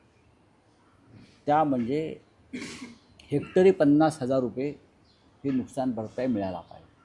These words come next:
देवेंद्र फडणवीस यांनी जे निकष लावलेले आहेत ते निकष अत्यंत चुकीचे आहेत. त्यानुसार शेतकऱ्याला एकरी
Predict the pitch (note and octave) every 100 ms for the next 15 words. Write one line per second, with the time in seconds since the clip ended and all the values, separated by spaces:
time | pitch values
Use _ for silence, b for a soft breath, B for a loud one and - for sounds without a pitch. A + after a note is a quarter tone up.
0 | _ _ _ _ _ _ _ _ _ _
1 | G#2 A2 D3 E3 F3 F3+ - C#3+ D#3+ E3+
2 | C#3+ C#3 D3+ D#3 C3+ - D#3 - A2+ A2+
3 | G#2+ F2+ F2 - _ _ - - _ -
4 | - _ - - _ _ _ - D#3+ C#3+
5 | - E3 D3 B2 - E3+ E3 E3 - A#2
6 | B2 - D#2+ F2+ - _ _ _ _ _
7 | _ _ _ _ _ _ _ _ - D3+
8 | E3 D3 E3 F3 - - _ _ _ _
9 | _ _ _ _ _ _ _ _ D3+ -
10 | - F3+ D3+ G#2 F2+ F#2 - _ _ _
11 | - - _ _ - _ _ _ _ _
12 | _ _ _ E3 D#3+ - F#3+ G3+ A2+